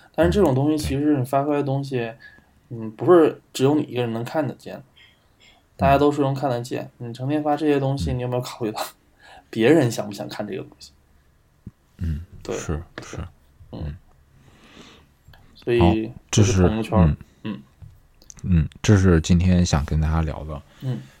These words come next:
Speaker 2: 这个话题啊。
Speaker 1: 嗯。
Speaker 2: 嗯，嗯，也是一改我们聊这个 <laughs> 消费，呃，科技话题的这个风格哈。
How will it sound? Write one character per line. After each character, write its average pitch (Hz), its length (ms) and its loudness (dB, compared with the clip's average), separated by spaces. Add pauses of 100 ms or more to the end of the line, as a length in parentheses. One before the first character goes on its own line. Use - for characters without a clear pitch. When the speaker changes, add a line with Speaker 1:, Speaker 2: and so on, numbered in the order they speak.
(140)
Speaker 2:
这 76 180 -8
个 73 280 -12 (300)
话 95 200 0
题 78 260 -6
啊。 67 300 -6 (240)
Speaker 1:
嗯。 117 120 -12 (280)
Speaker 2:
嗯， 82 160 -4 (340)
嗯， 78 640 -2 (480)
也 80 120 0
是 92 340 4 (420)
一 120 140 6
改 71 480 2 (580)
我 87 140 4
们 85 220 8
聊 85 220 4
这 - 240 2
个 82 200 4 (540)
<laughs> 131 600 -4
消 113 180 6
费， 101 380 2 (560)
呃， 67 480 -8
科 - 200 -4
技 92 80 0
话 85 200 -6
题 73 160 -8
的 76 160 -6
这 76 100 -6
个 69 100 -4
风 104 220 -4
格 - 100 -4
哈。 - 280 -12